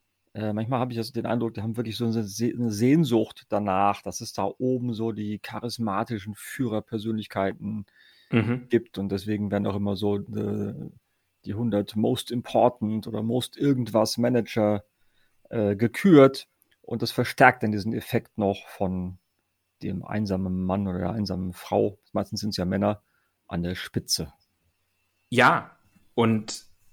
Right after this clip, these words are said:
Speaker 2: gleichzeitig das Thema Einsamkeit. Deswegen haben wir das ja auch bewusst übersetzt und nicht dieses coole It's lonely at the top,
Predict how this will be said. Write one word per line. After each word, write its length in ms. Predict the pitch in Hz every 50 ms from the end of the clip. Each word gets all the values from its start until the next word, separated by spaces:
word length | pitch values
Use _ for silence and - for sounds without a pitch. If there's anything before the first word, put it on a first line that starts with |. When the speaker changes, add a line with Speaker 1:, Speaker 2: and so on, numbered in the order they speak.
| - _ _ -
Speaker 2:
gleichzeitig 1160 | 117 - 120 107 117 143 139 - - 151 151 165 165 - - 175 175 180 170 - - - _ _ _ _ _
das 180 | - 107 - -
Thema 400 | - 143 165 202 175 139 - -
Einsamkeit. 960 | 117 143 202 240 214 131 104 98 - - - 110 101 95 - - - - - _ _ _ _ _ _ _ _ _ _ _ _ _ _ -
Deswegen 500 | - 110 - 117 113 113 117 113 113 113 - - - - - -
haben 120 | 113 120
wir 60 | 135
das 120 | 127 123 -
ja 80 | -
auch 120 | 113 120 110
bewusst 320 | 120 104 123 160 160 -
übersetzt 520 | 120 113 113 113 104 117 131 139 - - -
und 100 | 107 104
nicht 180 | 117 113 -
dieses 220 | - 107 104 98 -
coole 300 | - - 143 135 120 107
It's 160 | - 101 -
lonely 380 | 107 104 110 123 123 117 110 107
at 120 | 107 - -
the 80 | 101 -
top, 460 | - - - 104 127 135 - -